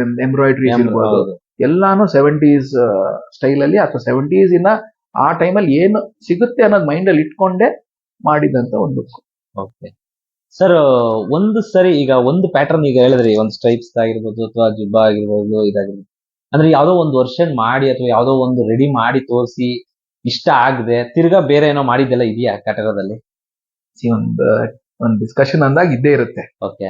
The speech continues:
Speaker 1: ಆ, but ಕಡಿಮೆ.
Speaker 2: ಹಾ, ಓಕೆ.
Speaker 1: ನಾವು ಈ ಸಿನಿಮಾಲಿ because ನಾವು ನೀವ್ ಹೇಳ್ದಂಗೆ, ನಾನ್ ಹೇಳ್ದಂಗೆ
Speaker 2: ಹ್ಮ್.
Speaker 1: ಇದು ಒಂದ್ ಕಥೆಯಿಂದಾನು ನಮ್ಗೆ ಡೈರೆಕ್ಟರ್ ಅವ್ರು ಎಕ್ಸ್‌ಪ್ಲೈನ್
Speaker 2: ಹಾ.
Speaker 1: ಮಾಡ್ಕೊಂಡ್ ಬಂದಾಗ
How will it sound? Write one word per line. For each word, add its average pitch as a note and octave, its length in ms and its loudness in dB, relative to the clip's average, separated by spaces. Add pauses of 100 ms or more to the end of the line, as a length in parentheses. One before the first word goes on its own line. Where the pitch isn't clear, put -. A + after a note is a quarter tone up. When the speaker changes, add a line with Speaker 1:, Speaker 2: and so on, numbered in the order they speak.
Speaker 1:
ಆ, A2+ 540 -16
but C#3+ 160 -2 (580)
ಕಡಿಮೆ. E3 280 0 (460)
Speaker 2:
ಹಾ, F#2+ 140 -8
ಓಕೆ. A#2 100 -8
Speaker 1:
ನಾವು A2+ 520 -4
ಈ D#3+ 140 4
ಸಿನಿಮಾಲಿ D3 440 2
because C3 380 0
ನಾವು A#2 260 2
ನೀವ್ A2+ 180 0
ಹೇಳ್ದಂಗೆ, A2+ 400 0
ನಾನ್ A#2 300 0
ಹೇಳ್ದಂಗೆ A2+ 420 0
Speaker 2:
ಹ್ಮ್. F#2+ 340 -20 (400)
Speaker 1:
ಇದು G#2+ 240 -4
ಒಂದ್ G#2+ 140 -2
ಕಥೆಯಿಂದಾನು C#3 880 2
ನಮ್ಗೆ C3+ 260 2
ಡೈರೆಕ್ಟರ್ B2+ 420 0
ಅವ್ರು B2 200 0
ಎಕ್ಸ್‌ಪ್ಲೈನ್ B2 340 -2
Speaker 2:
ಹಾ. A#2 160 2
Speaker 1:
ಮಾಡ್ಕೊಂಡ್ G#2+ 240 0
ಬಂದಾಗ G#2 480 -4